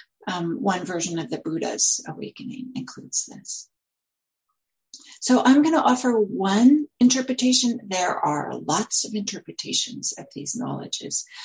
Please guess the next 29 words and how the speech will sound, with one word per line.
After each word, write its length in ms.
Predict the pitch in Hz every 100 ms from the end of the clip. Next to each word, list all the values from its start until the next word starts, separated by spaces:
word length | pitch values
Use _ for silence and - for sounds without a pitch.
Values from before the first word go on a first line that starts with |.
| - -
but 120 | 254
I'm 160 | 269 311
gonna 140 | 349
offer 320 | 302 311 294
one 320 | 247 254 254 247
that's 240 | 240 240
a 60 | 240
little 180 | 254
bit 240 | 247 247 - _ - _
consistent 760 | 240 214 254 254 - 240 233 -
with, 280 | 226 214 -
uh, 320 | - 196 190 - -
how 180 | 196 208
we 120 | 208
see, 560 | 202 - 214 208 208 208
uh, 280 | 196 185 190 -
in 160 | 196
the, 240 | 190 185 - _ _ _ _
in 120 | - 202
the 80 |
suttas, 880 | 202 - 208 - 208 208 208 - - _ _ _ _ _ _ _ _ _ -
and 160 | 220
this, 200 | 208 208 -
um, 220 | 196 175
includes 600 | 208 196 - 226 220 -
this 180 | 175 -
idea 400 | 180 175 165 170
of 120 | 165
rebirth. 800 | 170 165 156 131 117 143 - -